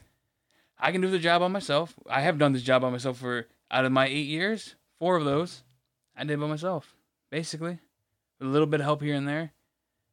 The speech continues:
Tiffany worked with me for a couple years. Uh, and then Tony worked with me for a couple years, so that's, like, four years.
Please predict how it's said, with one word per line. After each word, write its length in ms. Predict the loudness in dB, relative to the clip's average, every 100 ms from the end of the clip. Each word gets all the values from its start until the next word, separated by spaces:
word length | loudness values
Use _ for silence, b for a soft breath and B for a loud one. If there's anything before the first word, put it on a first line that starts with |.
| _ _ _ _ _ _ _ _
Tiffany 260 | -8 -4 0
worked 200 | 0 0
with 120 | 0
me 100 | -2
for 120 | -2 -4
a 60 |
couple 240 | -4 -4 -4
years. 480 | -2 -4 -6 -14 _ _ _ _ _ _ _ _ _
Uh, 560 | -2 0 2 2 0 -4 -10 _ _ _ _ _ _ _
and 160 | -10 -4
then 200 | -4 -4
Tony 340 | -2 0 2
worked 220 | 4 2 0
with 120 | -2
me 120 | -2
for 420 | -2 -2 -2 -2 -8 _ -8
a 80 |
couple 240 | -2 -2 0
years, 260 | -2 -2 -2
so 80 |
that's, 240 | -6 -6 -18 -20 -14
like, 180 | -14
four 280 | -6 -2 0
years. 500 | 0 -2 -2 -6 -12